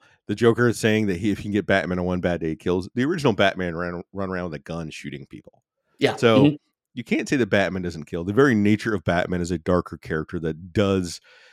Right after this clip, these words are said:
Speaker 1: things like that. And the moral ambiguity of Batman is why it works so well.
Speaker 2: Yeah.
Speaker 1: And we've moved away from that throughout the years to make Batman more kid-friendly and acceptable.
Speaker 2: Mm-hmm.
Speaker 1: But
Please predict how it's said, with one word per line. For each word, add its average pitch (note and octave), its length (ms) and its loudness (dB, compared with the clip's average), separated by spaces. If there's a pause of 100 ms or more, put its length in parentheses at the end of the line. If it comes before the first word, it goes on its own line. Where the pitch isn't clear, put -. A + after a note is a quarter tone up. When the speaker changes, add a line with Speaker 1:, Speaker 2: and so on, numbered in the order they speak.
(160)
Speaker 1:
things G2 260 -2
like E2+ 220 -4
that. C#2+ 300 -8
And F#2+ 240 -6
the A2 80 -4
moral A2+ 280 4
ambiguity G#2+ 600 2
of E2+ 140 -6
Batman E2+ 420 -2
is E2 140 -4
why F2 240 -2
it F2 180 -8
works - 240 -10
so E2+ 100 -6
well. C#2+ 320 -12 (680)
Speaker 2:
Yeah. - 120 -2
Speaker 1:
And G#2 220 4
we've G2 240 2
moved A2 280 6
away B2 200 6
from G2+ 200 4
that D#2+ 320 -2
throughout E2 220 0
the A#2 80 -6
years C#3 340 4
to A2+ 60 -4
make F#2 200 -2
Batman F2 420 2
more E2+ 400 0
kid-friendly E2 440 -6
and D2 80 -12
acceptable. - 520 -14 (400)
Speaker 2:
Mm-hmm. B2 160 6
Speaker 1:
But G#2+ 260 2